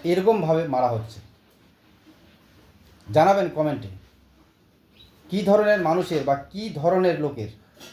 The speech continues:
হাত থাকলে পরে এই ধরনের কার্যকলাপ করা যেতে পারে একটা ক্লাবের পক্ষ থেকে।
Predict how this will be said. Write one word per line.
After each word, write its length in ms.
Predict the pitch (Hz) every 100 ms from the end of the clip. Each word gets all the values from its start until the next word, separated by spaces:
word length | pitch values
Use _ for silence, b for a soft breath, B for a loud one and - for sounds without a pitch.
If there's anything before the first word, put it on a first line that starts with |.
| -
হাত 280 | 147 170 -
থাকলে 340 | 165 175 185
পরে 240 | 165 151 113 - _ _ _ _ -
এই 160 | 190
ধরনের 420 | 185 185 190 196 165
কার্যকলাপ 560 | 151 147 143 147 151 -
করা 140 | 127
যেতে 220 | 113 113 113
পারে 180 | 104 95 - _ -
একটা 140 | 131
ক্লাবের 480 | 151 - 160 165 180 147
পক্ষ 220 | 131 117
থেকে। 260 | 110 98